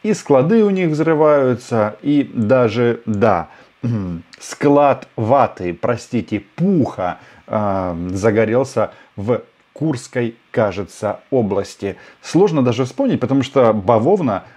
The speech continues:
она регулярно посещает российские территории. Так вот, з-, задаёмся одним простым вопросом. Если у них так всё хорошо и легко,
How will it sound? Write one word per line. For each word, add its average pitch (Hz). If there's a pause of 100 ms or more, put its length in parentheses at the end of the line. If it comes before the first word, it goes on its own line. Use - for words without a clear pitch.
она 127
регулярно 123
посещает 110
российские 107
территории. 92
Так 107
вот, 240 (120)
з-, 101 (220)
задаёмся 123
одним 117
простым 127
вопросом. 95 (440)
Если 143
у 127
них 196
так -
всё -
хорошо 143
и 151
легко, 135